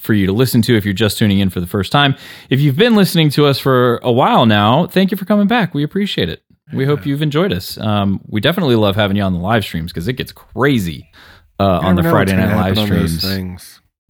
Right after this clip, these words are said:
Speaker 1: It was, uh, shenanigans this past Friday, but it was a ton of fun.
Speaker 2: Tomfoolery.
Speaker 1: Um,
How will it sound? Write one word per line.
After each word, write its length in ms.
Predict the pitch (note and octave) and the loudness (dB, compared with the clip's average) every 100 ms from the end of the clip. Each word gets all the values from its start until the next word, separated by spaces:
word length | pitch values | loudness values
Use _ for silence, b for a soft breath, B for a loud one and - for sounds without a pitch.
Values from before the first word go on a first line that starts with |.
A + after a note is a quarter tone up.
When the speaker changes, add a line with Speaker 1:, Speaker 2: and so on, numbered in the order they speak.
| - | -4
Speaker 1:
It 120 | A2 | -2
was, 360 | G#2+ A2 G2+ G2 | 0 0 0 0
uh, 140 | F#2 | -2
shenanigans 1000 | F2+ - G2+ A#2 A#2 F#2+ F#2+ F2 F2 - | -2 -2 0 2 4 2 2 2 0 -4
this 140 | - F#2 | -8 -6
past 300 | - G#2+ G2+ | -2 0 0
Friday, 360 | G#2+ E2+ E2+ D#2 | -2 -2 -4 -6
but 120 | F2 | -2
it 40 | A#2+ | -2
was 160 | F#2+ | -2
a 60 | D#2+ | -6
ton 300 | - - C3 | -12 -4 -2
of 80 | F#2+ | -2
fun. 320 | F#2 E2+ E2 | -2 -2 -2
Speaker 2:
Tomfoolery. 520 | D#2+ - C3 G2+ E2 - | -4 -2 -2 -2 -4 -2
Speaker 1:
Um, 600 | F2 E2+ E2 D#2+ F2 | 0 0 0 -2 -4